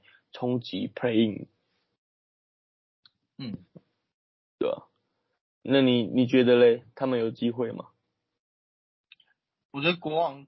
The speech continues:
Speaker 2: 当然这几年，呃，有，我觉得有 Fox 以后，整个球队的气氛啊，还有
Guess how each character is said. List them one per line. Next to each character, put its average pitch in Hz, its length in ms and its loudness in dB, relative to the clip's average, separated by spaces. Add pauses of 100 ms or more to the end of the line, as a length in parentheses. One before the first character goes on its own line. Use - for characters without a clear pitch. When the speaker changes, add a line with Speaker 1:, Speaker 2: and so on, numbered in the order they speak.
Speaker 2:
当 170 160 -6
然 127 140 -14
这 160 140 -18
几 120 160 -20
年， 95 320 -20 (420)
呃， 78 380 -20
有， 104 320 -8
我 117 120 -8
觉 131 60 -4
得 156 80 0
有 120 240 -4
Fox 113 580 -10
以 95 120 -20
后， 104 480 -14
整 101 160 -18
个 104 120 -20
球 113 220 -12
队 127 80 -10
的 117 80 -10
气 117 300 -12
氛 95 280 -14
啊， 71 220 -14
还 113 160 -14
有 104 180 -12